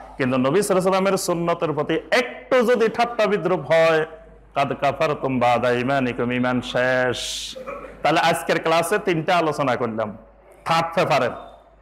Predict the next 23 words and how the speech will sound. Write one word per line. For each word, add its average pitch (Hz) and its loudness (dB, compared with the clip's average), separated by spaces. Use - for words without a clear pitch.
ইনশাআল্লাহ 165 2
অন্য 160 0
ক্লাসে 151 2
আমরা 165 2
ফার্স্ট 143 0
পেপার, 160 2
সেকেন্ড 139 -2
পেপার 202 0
আলোচনা 135 0
করব 131 0
ইনশাআল্লাহ। 139 2
ফার্স্ট 190 0
পেপারের 214 2
সাথে 208 0
তিনটা 180 0
কারণ 185 2
আছে, 202 2
সেকেন্ড 160 0
পেপারের 170 0
সাথে 214 0
চারটা 269 0
কারণ 202 2
আছে, 139 0